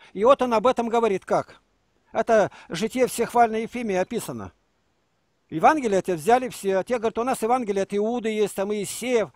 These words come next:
Понанесли сколько? Оказалось двадцать пять. Положили их на престол, согласились все, запечатали и стали молиться. На завтра открыли опять храм, а, распечатали алтарь, зашли.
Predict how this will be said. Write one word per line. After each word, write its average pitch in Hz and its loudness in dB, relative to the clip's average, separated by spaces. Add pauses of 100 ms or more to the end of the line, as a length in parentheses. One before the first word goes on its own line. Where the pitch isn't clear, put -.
(200)
Понанесли 220 -2
сколько? 208 0
Оказалось 214 0
двадцать 220 -4
пять. 127 -6
Положили 240 -2
их 208 -4
на 202 -2
престол, 262 2 (640)
согласились 233 -4
все, 247 -2 (280)
запечатали 233 -2 (220)
и - -10
стали 302 2
молиться. 240 -6 (420)
На 214 -8
завтра 240 0
открыли 240 -6
опять 190 -4
храм, 262 -4 (460)
а, 180 -6
распечатали 220 -6
алтарь, 214 0 (200)
зашли. 208 -6